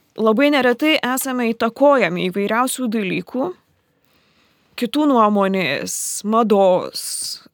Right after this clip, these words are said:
laikmečio, kažkokių situacijų, kuriuose net iš tiesų per daug retai turbūt susimastom, kad tai yra situacijos, kur turėtume rinktis ir per daug dažnai plaukiam pasroviui.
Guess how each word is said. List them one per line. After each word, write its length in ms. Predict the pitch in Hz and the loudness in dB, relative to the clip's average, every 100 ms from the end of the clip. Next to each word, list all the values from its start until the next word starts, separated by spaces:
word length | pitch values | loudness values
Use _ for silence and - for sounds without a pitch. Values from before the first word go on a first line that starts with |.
| - | -10
laikmečio, 800 | 214 214 208 196 190 175 - - - _ - - - - _ - | 0 2 2 -2 -10 -10 -10 -10 -12 _ -20 -20 -20 -20 _ -8
kažkokių 480 | 208 - 220 202 233 | -6 -4 -6 -4 -6
situacijų, 800 | - 226 247 233 226 - 208 208 - | -4 -2 0 2 0 -4 -4 -6 -4
kuriuose 500 | 220 208 202 240 233 | -2 -2 -4 -4 -4
net 280 | 220 208 - - | -2 -4 -6 -10
iš 120 | - | -6
tiesų 460 | 220 196 - 254 240 | -4 -6 -6 -6 -4
per 160 | 226 | -4
daug 220 | 202 247 247 | 2 2 2
retai 480 | 214 202 _ 285 302 | 0 -2 _ 0 0
turbūt 400 | - 180 156 185 | -4 -8 -6 -6
susimastom, 800 | - 185 202 202 202 220 - 247 | -6 -8 -6 -2 -2 -2 -4 -4
kad 220 | 233 214 - | -2 -4 -2
tai 140 | 226 | -2
yra 100 | 214 | -2
situacijos, 540 | 220 208 214 226 208 - | -4 -4 -4 -4 -6 -8
kur 140 | 208 | -10
turėtume 480 | - 220 233 233 208 196 | -4 0 0 -2 -2 -2
rinktis 420 | 202 208 262 - | -4 -6 -6 -6
ir 100 | 214 | -8
per 180 | 208 202 | -6 -4
daug 180 | 208 196 | -4 -4
dažnai 320 | 196 196 220 | -4 -2 -4
plaukiam 440 | 220 208 208 185 - | -2 -4 -4 -8 -10
pasroviui. 480 | 196 190 185 254 | -12 -10 -6 -6